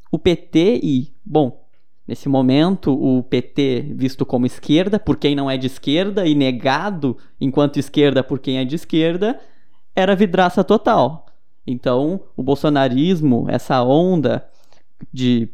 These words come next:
pessoas conservadoras, fundamentalistas, cresceu muito, tacando pedrinhas no, no P T e sem ter um parâmetro de quem eram essas pessoas.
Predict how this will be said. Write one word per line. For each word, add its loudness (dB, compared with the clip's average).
pessoas 2
conservadoras, 2
fundamentalistas, -2
cresceu 4
muito, 2
tacando 4
pedrinhas 0
no, 4
no 6
P 2
T 2
e 2
sem 2
ter 4
um 0
parâmetro 2
de 2
quem 2
eram 4
essas -2
pessoas. 0